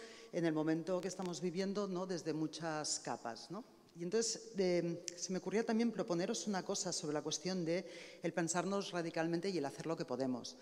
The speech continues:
No sé si os acordáis, ¿no? Esto lo habíamos contado un montón de veces, ¿no? Cuando ahora la gente ya no se atreve a hacerme este tipo de preguntas, pero así <laughs> al principio la gente me decía, "Pero a ver, ¿tú qué tipo de poliamor practicas?". Y yo decía, "Yo, el que puedo, ¿y tú?".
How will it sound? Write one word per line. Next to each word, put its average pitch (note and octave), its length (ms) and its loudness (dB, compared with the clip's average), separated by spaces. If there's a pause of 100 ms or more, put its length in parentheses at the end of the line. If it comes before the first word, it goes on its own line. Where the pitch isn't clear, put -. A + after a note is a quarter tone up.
(480)
No E3+ 80 -4
sé D#3+ 140 -2
si F3 260 4
os E3+ 160 4
acordáis, D#3+ 460 4
¿no? E3+ 60 2
Esto F#3+ 160 4
lo F3+ 60 10
habíamos F#3 220 6
contado F#3 260 6
un E3 40 2
montón E3 240 4
de D3+ 80 4
veces, E3 380 2
¿no? E3 100 2
Cuando D#3 320 4
ahora D#3+ 220 6
la E3 80 6
gente D#3+ 260 2
ya D#3 80 6
no E3 80 0
se D#3 140 0
atreve C3 340 2
a A#2+ 180 2
hacerme B2+ 280 -2
este C3 160 -6
tipo C3 160 -4
de C3+ 60 -4
preguntas, C3+ 580 -4
pero C#3+ 160 -4
así D#3 200 6
<laughs> G3+ 40 12
al E3+ 100 8
principio F3 540 4
la F3+ 100 6
gente F#3 320 8
me F#3 80 4
decía, D#3+ 320 4
"Pero E3+ 160 2
a F#3 60 10
ver, F3+ 220 4 (340)
¿tú G#3+ 100 -2
qué A3 100 6
tipo G#3 260 6
de F3 100 10
poliamor E3 480 6
practicas?". - 760 -2 (680)
Y G3+ 60 6
yo F#3 40 10
decía, E3+ 240 6
"Yo, G3+ 240 6
el C3+ 80 6
que D#3 100 4
puedo, D3+ 240 6
¿y C3 80 2
tú?". C4+ 200 -2